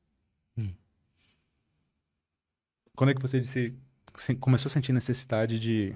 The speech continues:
Speaker 2: pesquisar mais sobre você, sobre essas coisas?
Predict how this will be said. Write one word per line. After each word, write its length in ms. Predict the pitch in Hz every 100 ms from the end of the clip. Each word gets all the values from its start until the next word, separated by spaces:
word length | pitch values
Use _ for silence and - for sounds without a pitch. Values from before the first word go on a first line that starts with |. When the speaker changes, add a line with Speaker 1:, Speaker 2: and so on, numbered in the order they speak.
| -
Speaker 2:
pesquisar 360 | - 107 117 113
mais 180 | 104 104
sobre 220 | 113 107
você, 640 | 104 101 - 95 107 110 95
sobre 440 | - 87 76 - - _ _ _ _ _ -
essas 200 | - 95
coisas? 360 | - 98 98